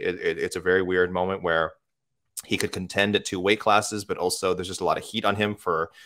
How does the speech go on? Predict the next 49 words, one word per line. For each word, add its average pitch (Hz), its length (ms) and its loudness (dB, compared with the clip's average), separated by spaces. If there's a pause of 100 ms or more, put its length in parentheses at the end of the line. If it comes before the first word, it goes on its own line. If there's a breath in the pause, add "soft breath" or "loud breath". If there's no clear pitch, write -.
(140 soft breath)
not 90 180 4
even 92 240 -2
showing 90 380 0
that 82 120 -6
he 95 80 -8
could 90 180 -4
make 90 260 -2
weight 87 220 0
for 85 320 0
the 87 80 0
one 92 320 2
weight 107 160 4
class, 107 500 4 (100)
uh, 90 220 2
this 98 260 -2
time 113 460 2
that 82 180 -2
we 92 140 -2
all 90 160 6
thought 87 400 4
he 95 80 -8
would 85 280 -2 (100)
inevitably 92 580 -2
become 92 320 -2
a 98 40 2
world 104 280 0
champion 107 340 -2
in. 117 180 -2 (840 loud breath)
Strange 120 500 8
situation, 101 560 4
to 92 80 -2
say 98 160 4
the 90 100 2
least, 87 300 0
even 98 180 -2
by 87 140 6
M 90 100 4
M 87 120 0
A 85 80 4
standards. 82 560 -2 (200 loud breath)
Um, 90 220 8
but 90 140 4
yes, 80 360 0
uh, 87 120 0
back 87 240 4
to - 80 -16
the 92 60 -2
Shavkat 87 480 2
point. 82 300 -2